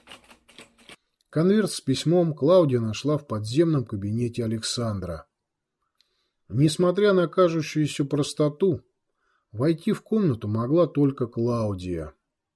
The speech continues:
Крепчайшее заклятие, на которое работала вся мощь алого безумия, убило бы любого, рискнувшего прикоснуться к ключу. Барон создал аркан,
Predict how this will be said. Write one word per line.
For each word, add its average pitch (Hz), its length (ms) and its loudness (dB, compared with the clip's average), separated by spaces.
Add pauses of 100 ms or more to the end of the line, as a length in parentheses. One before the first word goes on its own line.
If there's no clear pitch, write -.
(420)
Крепчайшее 101 680 -8
заклятие, 147 760 0 (480)
на 120 100 -4
которое 165 480 4
работала 143 560 2
вся 151 340 0
мощь 135 480 0
алого 110 440 -6
безумия, 147 720 2 (500)
убило 196 440 6
бы 123 120 4
любого, 123 600 4
рискнувшего 127 720 -2
прикоснуться 107 760 -8
к - 80 -20
ключу. 101 560 -6 (1160)
Барон 165 400 2
создал 113 500 0
аркан, 160 560 -2